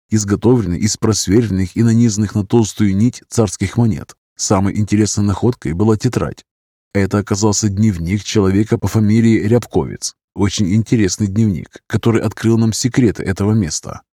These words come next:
Дневник велся тщательно, с фиксацией дат и всех событий за день. Кратко, в пару строк, но по возможности полно. В нём была описана судьба пятерых человек. Как я и предполагал изначально, здесь жили беглые заключённые.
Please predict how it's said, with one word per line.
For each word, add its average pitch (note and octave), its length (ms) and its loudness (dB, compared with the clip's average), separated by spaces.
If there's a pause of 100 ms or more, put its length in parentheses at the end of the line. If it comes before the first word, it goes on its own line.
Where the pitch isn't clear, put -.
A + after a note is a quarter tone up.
Дневник F#2+ 520 0
велся G2+ 340 0
тщательно, F#2 600 -4
с - 60 -12
фиксацией G#2 600 0
дат F2+ 320 -2
и A2+ 80 -2
всех A#2+ 300 -2
событий G#2+ 420 0
за F2 240 -2
день. A1+ 280 -12 (180)
Кратко, G2+ 500 -2
в - 100 -16
пару A2+ 240 2
строк, - 540 -4
но G#2+ 160 0
по G#2+ 100 0
возможности G#2+ 600 0
полно. F#2+ 520 -2 (600)
В G2+ 100 -2
нём G2 220 2
была G#2 220 2
описана G#2+ 380 -2
судьба F#2 460 -2
пятерых A2 460 0
человек. G2+ 560 -2 (160)
Как A#2 200 0
я A2+ 60 4
и G#2+ 80 4
предполагал F#2+ 680 0
изначально, G2+ 600 0
здесь F2+ 360 -2
жили G#2 360 0
беглые G#2+ 400 0
заключённые. F#2 800 -6